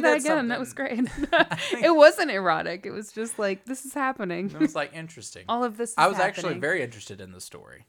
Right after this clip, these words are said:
Speaker 2: Yeah. It was riveting.
Speaker 1: I think it was something about a cabin retreat,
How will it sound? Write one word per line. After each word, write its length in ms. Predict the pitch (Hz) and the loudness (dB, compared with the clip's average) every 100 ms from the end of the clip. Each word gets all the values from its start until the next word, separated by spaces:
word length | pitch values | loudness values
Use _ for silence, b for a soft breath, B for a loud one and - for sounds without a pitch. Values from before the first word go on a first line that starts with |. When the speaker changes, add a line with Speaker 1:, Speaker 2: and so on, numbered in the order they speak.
| - | -8
Speaker 2:
Yeah. 280 | 339 440 226 _ _ _ _ _ - | -4 -4 -6 _ _ _ _ _ -8
It 40 | |
was 160 | 226 202 | -6 -4
riveting. 460 | 226 226 170 185 - - | -6 -6 -8 -12 -14 -20
Speaker 1:
I 20 | |
think 200 | 120 120 | -18 -16
it 80 | 113 | -16
was 160 | 107 101 | -18 -14
something 260 | 127 123 | -12 -10
about 200 | 120 117 | -8 -8
a 20 | 104 | -8
cabin 400 | 113 101 101 98 | -10 -12 -12 -18
retreat, 520 | 95 104 98 95 | -18 -18 -16 -18